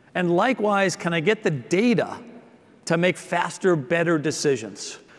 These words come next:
So the two new things right now are the green element of that supply chain and the data. And that's where digitization, technology, and A I will be really important for management teams to think about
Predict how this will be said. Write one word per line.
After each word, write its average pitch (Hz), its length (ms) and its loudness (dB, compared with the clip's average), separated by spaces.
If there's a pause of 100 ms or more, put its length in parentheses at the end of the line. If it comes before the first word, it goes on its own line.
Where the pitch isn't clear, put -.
(140)
So 190 140 0
the 175 100 2
two 311 320 2
new 226 320 6
things 147 400 -2
right 151 220 0
now 190 360 0
are 156 280 4
the 156 140 4
green 202 580 4
element 147 680 -2
of 156 100 -2
that 151 200 0
supply 139 340 0
chain 143 380 -4 (580)
and 214 240 2
the 196 60 6
data. 165 580 2 (640)
And 170 140 2
that's 202 260 0
where 180 380 4
digitization, 175 1000 2
technology, 165 800 0
and 147 100 0
A 151 160 0
I 175 260 2
will 156 120 4
be 147 160 0
really 185 380 2
important 151 340 0
for 151 80 -2
management 160 540 -2
teams 151 280 -2
to 151 80 0
think 240 300 -2
about 135 540 0